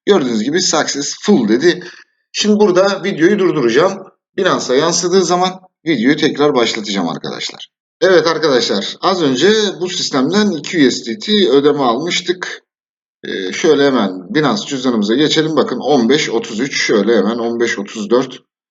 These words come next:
gördüğünüz üzere yatırımımız hemen cüzdanımıza yansıdı.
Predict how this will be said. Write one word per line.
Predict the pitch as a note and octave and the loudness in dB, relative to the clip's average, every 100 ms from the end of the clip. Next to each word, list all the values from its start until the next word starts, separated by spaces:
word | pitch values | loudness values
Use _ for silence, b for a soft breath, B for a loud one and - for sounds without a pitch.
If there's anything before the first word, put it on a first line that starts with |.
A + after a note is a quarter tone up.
| _ - | _ -2
gördüğünüz | A#2+ G2+ F2+ F2+ G2+ | 2 4 2 -6 -6
üzere | C3 C3 C3+ D#3 - _ _ _ _ | 0 2 2 0 -4 _ _ _ _
yatırımımız | - F#3 C#3 D3 F3 | -2 -2 -2 -2 0
hemen | F3 C#3 E3+ | 0 0 -2
cüzdanımıza | E3 C#3+ B2+ A#2 C3+ F#3 D#3 | -4 -2 0 0 0 0 0
yansıdı. | B2 D#3 D3+ D3 C#3 E3 F3 | -2 -2 -2 -6 0 -2 -2